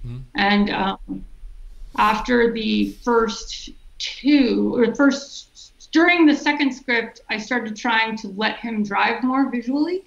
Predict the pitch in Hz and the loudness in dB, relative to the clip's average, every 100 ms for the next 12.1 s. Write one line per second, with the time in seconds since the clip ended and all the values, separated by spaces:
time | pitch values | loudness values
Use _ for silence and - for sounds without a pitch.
0 | _ _ _ _ - 202 208 214 214 196 | _ _ _ _ -2 2 2 2 -2 0
1 | 220 220 214 202 202 208 202 196 190 - | 2 2 2 2 2 2 0 -4 -6 -8
2 | 196 185 196 277 277 294 269 202 196 208 | -6 -4 -2 4 6 6 4 2 2 2
3 | 208 208 - 190 208 202 208 208 _ - | 2 -2 -4 0 0 0 -2 -2 _ -20
4 | - 214 226 208 208 - 202 196 202 208 | -6 0 0 0 -4 -6 -4 0 2 2
5 | - - 208 196 196 - _ 202 202 208 | 0 -4 -2 -2 -4 -12 _ -4 -2 -2
6 | 226 220 220 214 208 233 269 285 - 208 | -4 -6 -4 -4 0 2 2 -2 -2 0
7 | 202 196 190 - _ _ _ _ _ - | 2 0 -4 -8 _ _ _ _ _ -4
8 | 214 - - 247 220 202 220 208 233 214 | -2 -2 2 2 0 -4 -8 -6 -6 -4
9 | 202 214 190 190 214 233 233 233 214 - | -4 -4 -4 0 2 2 2 2 0 -2
10 | - _ - 240 269 254 226 220 208 208 | -10 _ -6 -2 0 0 -2 -4 -6 -6
11 | 208 _ 233 226 214 202 202 214 208 196 | -10 _ -6 -2 -2 -2 -2 0 0 -2
12 | 185 | -8